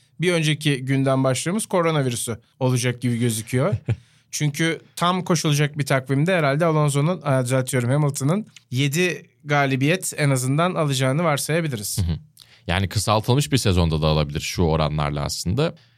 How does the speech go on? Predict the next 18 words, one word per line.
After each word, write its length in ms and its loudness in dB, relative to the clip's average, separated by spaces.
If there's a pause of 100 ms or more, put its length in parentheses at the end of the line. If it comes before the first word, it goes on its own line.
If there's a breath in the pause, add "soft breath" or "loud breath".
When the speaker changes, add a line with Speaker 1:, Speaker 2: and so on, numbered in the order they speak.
(100 soft breath)
Speaker 2:
Ya 100 0
büyük 220 0
ihtimalle 420 0
bu 60 0
sezon 440 0 (140)
Michael 280 2
Schumacher'i 400 2
çoğu 320 2
oranda, 520 0
yani 180 2
istatistiksel 600 -2
anlamda 320 2
yakalayacak 600 0
ve 220 0 (120)
gerçekten 540 -2
tarihin 360 2
en 100 2
iyisi, 420 0